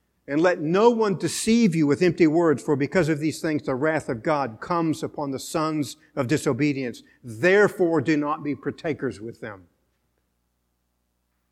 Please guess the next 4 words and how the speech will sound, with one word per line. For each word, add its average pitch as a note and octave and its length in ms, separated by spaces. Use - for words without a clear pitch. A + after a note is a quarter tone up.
Uh, B2+ 80
notice F#3+ 420
verse E3 240
six, - 460